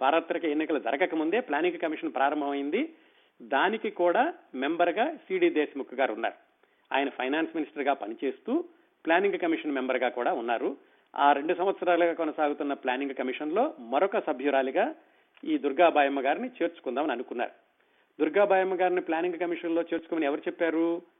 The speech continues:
సిడి దేశ్ముఖ్ గారే చెప్పారు నెహ్రూ గారికి. ఎందుకు చెప్పారు ఆయన? దుర్గాబాయి దే-, దుర్గాబాయమ్మ గారిని ఆయన గమనిస్తూ వచ్చారు రెండు సంవత్సరాలుగా. ఆవిడలో ఉన్నటువంటి చురుకుదనం, ఆవిడ హిందీ ధారాళంగా మాట్లాడడం, పది మందిని కలుపుకుని వెళ్ళడం, ఆవిడలో ఉన్నటువంటి నాయకత్వ లక్షణాలు,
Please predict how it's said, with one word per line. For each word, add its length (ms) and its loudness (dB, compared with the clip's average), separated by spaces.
సిడి 300 0
దేశ్ముఖ్ 420 -4
గారే 240 -4
చెప్పారు 360 -4
నెహ్రూ 260 -6
గారికి. 460 -8
ఎందుకు 200 0
చెప్పారు 340 -2
ఆయన? 380 -2
దుర్గాబాయి 440 4
దే-, 160 0
దుర్గాబాయమ్మ 600 0
గారిని 240 0
ఆయన 200 -2
గమనిస్తూ 360 -2
వచ్చారు 320 0
రెండు 180 -6
సంవత్సరాలుగా. 640 -2
ఆవిడలో 380 4
ఉన్నటువంటి 420 -2
చురుకుదనం, 600 -2
ఆవిడ 320 0
హిందీ 420 0
ధారాళంగా 480 0
మాట్లాడడం, 760 -4
పది 120 0
మందిని 320 -2
కలుపుకుని 400 -4
వెళ్ళడం, 400 -2
ఆవిడలో 320 2
ఉన్నటువంటి 280 -2
నాయకత్వ 340 -2
లక్షణాలు, 580 -2